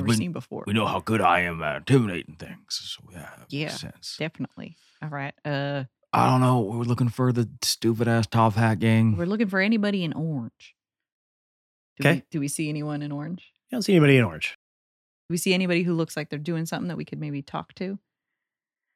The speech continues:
Speaker 1: that's not running away actively?
Speaker 3: Just the only person that you can see still in the street right now is, is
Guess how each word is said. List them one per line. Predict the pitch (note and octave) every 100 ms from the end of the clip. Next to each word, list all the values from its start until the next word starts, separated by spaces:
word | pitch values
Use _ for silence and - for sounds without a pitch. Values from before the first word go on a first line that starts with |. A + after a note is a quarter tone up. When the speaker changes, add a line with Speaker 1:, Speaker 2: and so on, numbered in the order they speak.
| _
Speaker 1:
that's | - -
not | D#3 -
running | E3+ F#3
away | F#3 G3
actively? | G3 F#3+ - G3+ G3+ G3+ - _ _ _ D3
Speaker 3:
Just | - D#3 - - - -
the | D3+
only | C#3 C#3+ E3+
person | E3 C#3+ D3+
that |
you | C#3+
can | B2+
see | D3+ C#3+ A#2+ A2+
still | - D#3
in |
the | B2+
street | - C#3+
right | B2
now | B2+ B2
is, | A#2 G2+ A2+
is | B2 A2+ G#2